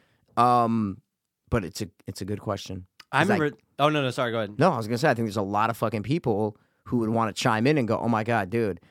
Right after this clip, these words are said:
Speaker 1: I didn't blah, blah, blah because I thought God was watching.
Speaker 2: Or
Speaker 1: I didn't
Speaker 2: I
Speaker 1: blah,
Speaker 2: did
Speaker 1: blah, blah
Speaker 2: this because
Speaker 1: because"
Speaker 2: I thought God was watching.
Speaker 1: Like good shit?
Speaker 2: Yeah,
Speaker 1: Yeah.
Speaker 2: or
Speaker 1: Well,
Speaker 2: like,
Speaker 1: a lot of
Speaker 2: which
Speaker 1: people
Speaker 2: is
Speaker 1: do
Speaker 2: fine.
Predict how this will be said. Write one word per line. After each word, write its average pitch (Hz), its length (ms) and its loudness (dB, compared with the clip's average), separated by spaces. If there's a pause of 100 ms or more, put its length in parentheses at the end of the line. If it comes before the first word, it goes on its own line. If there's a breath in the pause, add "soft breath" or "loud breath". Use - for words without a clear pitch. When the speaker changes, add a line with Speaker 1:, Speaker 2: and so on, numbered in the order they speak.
(100 soft breath)
Speaker 1:
I 117 180 4
didn't 120 340 0
blah, 113 140 0
blah, 117 120 2
blah 123 260 4
because 101 240 -8
I 98 80 -4
thought 98 220 -6
God 92 200 -2
was 92 100 -6
watching. 92 360 -4
Speaker 2:
Or 127 60 2
Speaker 1:
I 117 100 4
didn't 123 120 2
Speaker 2:
I 135 60 4
Speaker 1:
blah, 120 100 0
Speaker 2:
did 120 60 2
Speaker 1:
blah, 113 60 0
blah 127 200 6 (100)
Speaker 2:
this 104 40 0
because 120 300 -2
Speaker 1:
because" 113 40 -4
Speaker 2:
I 113 80 -2
thought 113 220 -2
God 107 180 -2
was 104 100 -6
watching. 104 520 -8 (240)
Speaker 1:
Like 98 180 -6
good 113 180 -4
shit? 226 260 2
Speaker 2:
Yeah, 127 340 2
Speaker 1:
Yeah. 127 140 2
Speaker 2:
or - 40 4
Speaker 1:
Well, 135 80 6
Speaker 2:
like, 127 280 6 (140)
Speaker 1:
a 135 60 4
lot 208 180 8
of 247 60 4
Speaker 2:
which 208 40 2
Speaker 1:
people 185 100 4
Speaker 2:
is 156 60 4
Speaker 1:
do 160 60 4
Speaker 2:
fine. 147 120 6